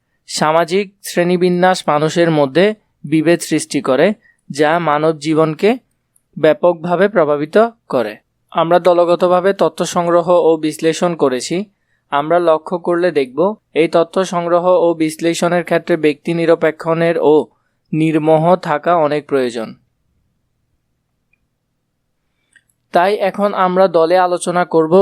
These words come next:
অনুসন্ধানের পুরো প্রক্রিয়ায় আমরা কিভাবে ব্যক্তি নিরপেক্ষ ও নির্মোহত ছিলাম। এরপর যে কোনো প্রেক্ষাপটকে ব্যক্তি নিরপেক্ষ ও নির্মোহভাবে বিশ্লেষণ করবে, করা যায়,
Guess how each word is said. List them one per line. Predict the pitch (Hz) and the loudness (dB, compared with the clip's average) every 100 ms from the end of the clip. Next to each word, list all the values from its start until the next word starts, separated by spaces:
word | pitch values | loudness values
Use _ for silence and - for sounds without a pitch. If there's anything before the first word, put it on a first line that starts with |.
| 185 | 4
অনুসন্ধানের | 170 - 170 160 165 170 165 | 2 -2 -4 0 0 2 -2
পুরো | - 185 185 185 | 2 4 4 4
প্রক্রিয়ায় | 175 165 160 165 180 | 0 -2 -2 0 2
আমরা | 156 147 160 160 | 2 0 0 0
কিভাবে | 160 156 160 170 | -2 -2 0 0
ব্যক্তি | 156 151 - 175 | 0 -4 -2 0
নিরপেক্ষ | 170 160 - 156 - | 2 2 2 -2 0
ও | 175 156 160 135 _ _ _ - | 0 4 2 0 _ _ _ -4
নির্মোহত | 160 156 156 160 160 185 | -2 0 0 0 2 0
ছিলাম। | 180 151 123 110 _ _ _ _ _ _ | 0 -4 -4 -6 _ _ _ _ _ _
এরপর | 156 165 165 196 | 2 2 2 0
যে | 175 180 | 0 -4
কোনো | 170 180 190 | 0 2 2
প্রেক্ষাপটকে | 180 165 156 185 165 170 - 180 180 | 0 -4 -2 -4 0 -2 -2 -4 -2
ব্যক্তি | 156 151 _ 170 170 | -2 -4 _ -2 0
নিরপেক্ষ | 165 160 160 160 156 180 | -2 0 0 0 -2 0
ও | 160 143 156 120 - | 2 4 0 0 -4
নির্মোহভাবে | 170 175 170 175 185 180 165 165 196 | -2 0 0 0 0 0 0 0 0
বিশ্লেষণ | 160 160 151 170 165 190 185 | -4 -12 -4 -4 0 0 0
করবে, | 160 139 131 165 196 | 0 0 2 2 0
করা | - 151 160 156 | -2 0 2 0
যায়, | 139 113 | -2 -6